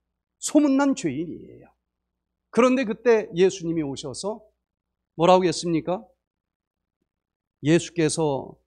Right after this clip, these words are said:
가라사대 너를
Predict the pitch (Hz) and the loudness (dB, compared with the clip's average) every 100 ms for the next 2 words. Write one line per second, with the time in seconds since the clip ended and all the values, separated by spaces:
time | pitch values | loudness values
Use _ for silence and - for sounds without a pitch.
0 | _ _ _ _ _ _ _ _ _ _ | _ _ _ _ _ _ _ _ _ _
1 | _ - 117 104 - - 226 - _ _ | _ -18 -16 -14 -14 -16 -20 -20 _ _
2 | _ _ _ _ _ _ _ _ _ _ | _ _ _ _ _ _ _ _ _ _
3 | _ - 139 165 180 175 147 - | _ -4 4 6 8 6 2 -6